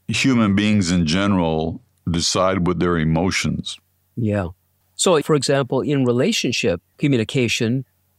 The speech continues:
Speaker 2: when arguments happen, one or the other of the partners has to make a decision at a certain point as to whether they're going to be the one to back off and say, "Let's just stop, let's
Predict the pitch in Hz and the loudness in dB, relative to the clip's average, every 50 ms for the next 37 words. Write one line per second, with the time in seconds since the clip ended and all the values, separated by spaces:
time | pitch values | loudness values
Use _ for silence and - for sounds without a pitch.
0 | _ _ - 123 120 120 120 127 127 123 120 113 110 104 - - - - - 131 | _ _ -2 0 2 2 2 2 2 2 2 2 2 0 -2 -4 -6 -4 -2 -2
1 | 131 135 135 - 107 90 85 90 98 - _ _ _ _ _ _ _ _ _ _ | -2 -2 -2 -2 -2 -2 0 -2 -4 -6 _ _ _ _ _ _ _ _ _ _
2 | - 135 151 151 160 160 147 143 123 127 127 - - 143 131 139 135 131 110 104 | -2 0 2 2 2 2 2 0 0 0 -2 -2 0 -2 -2 0 2 2 2 2
3 | 95 - - _ _ _ _ _ _ _ _ _ - 123 117 113 104 107 - 104 | 0 -2 -6 _ _ _ _ _ _ _ _ _ -4 -2 -2 -2 -4 -4 -4 -4
4 | 92 - - 143 160 196 - - 107 90 87 92 104 - - - - - _ _ | -4 -2 -2 0 0 0 0 -2 -2 -2 -2 -2 -2 -4 -4 -6 -8 -12 _ _
5 | _ _ _ _ _ _ - - 147 151 180 185 - - - - 156 135 127 127 | _ _ _ _ _ _ -8 -4 -2 -2 0 -2 -4 -4 -4 -2 0 2 2 2
6 | 131 131 123 - 123 113 120 113 - - 180 196 175 - 139 117 107 101 104 98 | 2 0 -2 -4 -6 -4 -4 -2 -2 0 0 0 0 0 0 0 0 0 0 -2
7 | - - - 143 131 120 123 107 - - - 156 147 113 90 85 - - - - | -2 -2 -2 -2 0 -2 -2 -4 -4 -6 -2 0 0 2 0 0 -2 -6 -10 -12
8 | _ _ _ _ _ _ _ _ _ _ _ 117 120 117 - - 139 120 123 120 | _ _ _ _ _ _ _ _ _ _ _ -2 -2 -2 -2 -2 0 2 2 2
9 | 113 120 107 117 135 147 160 143 147 143 135 127 - 123 - 123 113 104 107 104 | 2 0 0 2 2 2 2 2 2 0 0 -2 -6 -6 -2 -2 0 0 -2 0
10 | 101 110 110 113 123 147 175 190 - _ _ - - 113 101 - 110 107 117 131 | 0 0 2 2 2 0 -2 -4 -6 _ _ -6 -4 -4 -2 0 0 0 0 -2
11 | - - 123 113 113 127 165 196 - - - _ _ _ _ _ _ _ _ _ | -2 -2 0 0 0 0 -2 -4 -6 -10 -16 _ _ _ _ _ _ _ _ _
12 | _ 104 107 113 113 113 113 110 - - - 135 120 117 113 113 117 - - - | _ -2 0 0 2 2 0 0 -2 -2 0 2 2 2 4 2 2 0 -4 -8
13 | _ _ _ _ 131 127 139 151 - - 160 147 - - - - 127 120 117 - | _ _ _ _ -2 0 0 0 2 0 0 0 -2 -2 0 0 0 0 0 -2
14 | 113 110 117 117 - - - | -2 0 0 0 0 -4 -8